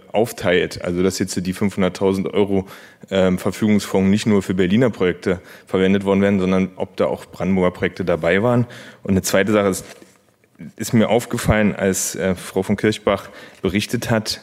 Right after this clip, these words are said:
äh, mit, mit den, ähm, Herausforderungen, die einhergehen mit dem A-R-D-Vorsitz und, äh, der entsprechenden, äh, Etage. Da hatte ich tatsächlich mal eine,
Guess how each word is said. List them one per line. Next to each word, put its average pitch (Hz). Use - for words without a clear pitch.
äh, 98
mit, 98
mit 101
den, 95
ähm, 90
Herausforderungen, 98
die 95
einhergehen 101
mit 98
dem 101
A-R-D-Vorsitz 92
und, 92
äh, 92
der 95
entsprechenden, 98
äh, 95
Etage. 101
Da 87
hatte 101
ich -
tatsächlich 104
mal 95
eine, 95